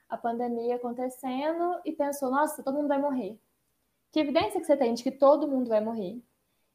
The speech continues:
Então, assim, trabalhar esses pensamentos, nessas crenças. Outra coisa que a gente tenta trabalhar é o estilo da pessoa se, se relacionar. E a terceira coisa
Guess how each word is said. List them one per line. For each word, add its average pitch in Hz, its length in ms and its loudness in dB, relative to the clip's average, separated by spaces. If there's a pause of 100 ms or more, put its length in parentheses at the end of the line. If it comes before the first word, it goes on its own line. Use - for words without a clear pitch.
(100)
Então, 247 320 0
assim, 269 340 0
trabalhar 247 600 6
esses 277 200 -4
pensamentos, 233 640 -2
nessas 220 380 -4
crenças. 226 720 -4 (880)
Outra 285 300 4
coisa 269 260 4
que 262 80 0
a 240 40 2
gente 220 640 -4 (480)
tenta 220 540 -2
trabalhar 226 600 2
é 233 120 6
o 240 100 4
estilo 302 400 2
da 320 120 6
pessoa 294 560 4
se, 277 120 -2 (320)
se - 160 -2
relacionar. 277 720 -2 (760)
E 220 60 4
a 277 80 6
terceira 320 520 10
coisa 294 480 6